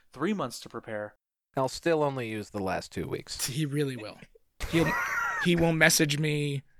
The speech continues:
Speaker 3: on, like, January twentieth and be like, "Hey,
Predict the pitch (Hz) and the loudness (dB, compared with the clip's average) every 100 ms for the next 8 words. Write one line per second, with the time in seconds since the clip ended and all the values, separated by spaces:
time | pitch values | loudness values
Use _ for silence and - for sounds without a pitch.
0 | - 147 139 135 127 110 139 143 143 143 | -8 -4 -2 -2 -4 -2 -2 0 0 0
1 | 135 131 - 127 120 120 117 123 131 123 | 0 -2 -4 -4 -4 -6 -8 -8 -6 -6
2 | 123 - 165 220 107 | -6 -2 2 2 2